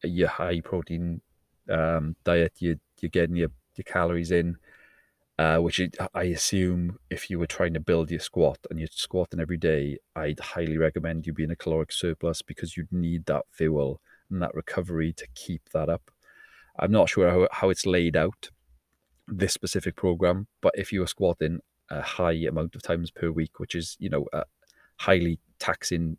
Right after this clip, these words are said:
exercise to begin with, even if you're doing it once or twice a week, uh, you can start to pick up little niggles from it. Um, you can start to get injuries where, if you ignore them,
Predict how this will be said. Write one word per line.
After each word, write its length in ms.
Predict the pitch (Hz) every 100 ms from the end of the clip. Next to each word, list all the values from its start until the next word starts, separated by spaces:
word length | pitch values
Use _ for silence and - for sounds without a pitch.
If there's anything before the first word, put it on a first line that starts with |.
| -
exercise 560 | 82 - - 80 82 - -
to 100 | 80
begin 340 | 82 80 87
with, 140 | 78 78
even 220 | 80 82
if 100 | -
you're 80 | 78
doing 180 | 76
it 140 | 73 -
once 300 | 82 78 -
or 140 | 71 -
twice 260 | - 90 -
a 40 |
week, 240 | 78 87 - - - - - - -
uh, 280 | 90 85 85
you 120 | 95
can 120 | -
start 260 | 95 95 87
to 60 | -
pick 200 | 98 -
up 140 | 85
little 320 | 67 - 85
niggles 460 | 85 92 98 95 92
from 160 | 95 95
it. 140 | 90 _ _ 87
Um, 560 | 90 90 87 87 82 _
you 160 | 98 92
can 240 | - 95 -
start 380 | - - 76 -
to 200 | 87 - _ _ _ _ - 98
get 240 | 92 -
injuries 680 | 92 95 92 90 90 87 85
where, 420 | 85 87 80 78 -
if 180 | - -
you 80 | 82
ignore 460 | - 90 80 78
them, 300 | 80 76 92